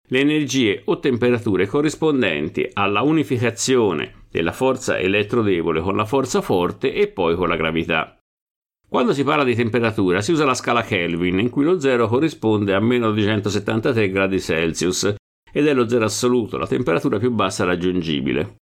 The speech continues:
Si usa la temperatura invece dell'energia perché si assume che la distribuzione delle energie sia quella di un corpo nero, che appunto dà una curva che dipende solo dalla temperatura.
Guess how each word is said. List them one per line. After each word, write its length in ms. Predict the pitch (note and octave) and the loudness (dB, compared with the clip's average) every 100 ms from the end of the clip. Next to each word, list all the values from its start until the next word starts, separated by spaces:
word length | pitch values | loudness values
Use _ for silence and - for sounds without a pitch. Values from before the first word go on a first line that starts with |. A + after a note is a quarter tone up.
| _ _ | _ _
Si 160 | - F3 | -6 0
usa 200 | A3 G#3 | 0 0
la 100 | C#3+ | 0
temperatura 560 | B2 A2 A#2 A2 C3+ | 0 0 0 2 2
invece 320 | A#2+ G#2+ G2+ G2+ | 2 0 0 0
dell'energia 800 | G2 F#2+ F#2+ F#2+ F2 D#2+ F2 G#2 | 2 2 0 -2 -2 -2 -2 -2
perché 280 | - F3+ F#3 | -4 -4 -2
si 120 | F3+ | -2
assume 480 | F3 - - G#2 F#2+ | 0 0 0 0 -2
che 100 | G2 | -2
la 120 | A2 | -2
distribuzione 580 | A#2 B2 D3 C#3 C#3+ D#3 | 0 0 0 0 0 0
delle 280 | B2 B2+ F3 | 2 2 2
energie 520 | A3 G3 C3 C#3+ D3+ | 0 -2 0 0 0
sia 180 | C#3 E3 | 0 0
quella 280 | C#3 A2+ A2+ | 2 2 2
di 80 | A2+ | 0
un 80 | |
corpo 400 | G#2+ G#2+ G#2+ G#2+ | 0 -2 0 0
nero, 460 | A2 G2+ G2 G#2+ - - | 2 2 2 0 -2 -2
che 120 | - | -2
appunto 420 | - B2+ A#2 G#2+ | 0 0 0 0
dà 120 | A2+ | 0
una 160 | D#3 F#3+ | 0 0
curva 480 | D3 C3 B2+ C3+ A2+ | 2 2 2 0 0
che 120 | A#2+ | -2
dipende 480 | D3+ C#3 C#3+ E3+ F#3 | -2 0 0 2 0
solo 320 | C3 A2+ A2+ | 2 2 2
dalla 220 | G2+ F#2+ | 2 0
temperatura. 840 | G#2 F2+ F2+ F2 D2+ D#2 D2+ D2+ | -2 -2 0 -2 0 0 -2 -4